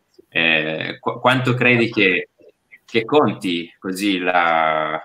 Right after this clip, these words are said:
la follia per far, far, per essere un dirigente sportivo <coughs> e, e quanto conti essere tifoso,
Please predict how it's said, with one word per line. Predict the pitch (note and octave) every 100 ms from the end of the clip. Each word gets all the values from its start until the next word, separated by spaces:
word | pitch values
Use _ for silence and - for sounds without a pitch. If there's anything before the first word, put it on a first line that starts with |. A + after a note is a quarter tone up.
| -
la | F#2+ G#2
follia | - A2+ A2 A2 B2 A2
per | G#2 F#2
far, | - F#2 - -
far, | G2+ F#2+
per | - G#2
essere | A2 A2+ G#2
un | G2
dirigente | F#2+ F#2+ G2 F#2+ F#2+ -
sportivo | - G2+ - - A#3
<coughs> | B2 G#2 -
e, | - - E2+
e |
quanto | - F#2 - F2+
conti | G#2 G#2+ G2+
essere | F#2+ F#2+ F#2 F#2
tifoso, | - F#2+ - G2 G2 F2 G2 F#2 E2+ D#2